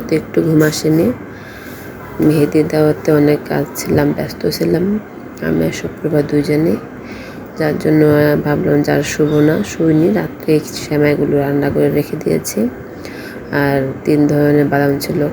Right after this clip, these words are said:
কা-, কাজু বাদাম, কাঠবাদাম, পেস্তা বাদাম, তিন ধরনের বাদাম ছিল। তো এই বাদামগুলোকে আমি সুন্দর করে কুচি কুচি করে কেটে নিয়েছি। আর এখানে ঝোড়া সেমাই ছিল,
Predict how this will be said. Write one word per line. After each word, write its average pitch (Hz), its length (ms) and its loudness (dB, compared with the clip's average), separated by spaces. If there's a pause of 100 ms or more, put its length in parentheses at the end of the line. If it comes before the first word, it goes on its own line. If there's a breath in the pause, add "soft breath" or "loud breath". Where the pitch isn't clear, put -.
কা-, 147 460 -4
কাজু 143 240 0
বাদাম, 151 440 -2
কাঠবাদাম, 147 640 -2 (180)
পেস্তা - 280 -6
বাদাম, 151 440 -2 (760 loud breath)
তিন 165 200 4
ধরনের 151 560 6
বাদাম 151 360 0
ছিল। 185 340 2 (480)
তো 151 60 0
এই 147 140 6
বাদামগুলোকে 151 840 -2
আমি 147 180 0
সুন্দর 147 340 -2 (120)
করে 143 120 0 (100)
কুচি - 180 -6
কুচি - 220 -6
করে 143 220 0
কেটে 160 200 -4
নিয়েছি। 160 480 -2 (720 loud breath)
আর 143 180 2
এখানে 147 400 4
ঝোড়া 147 320 2
সেমাই 147 360 0
ছিল, 165 320 2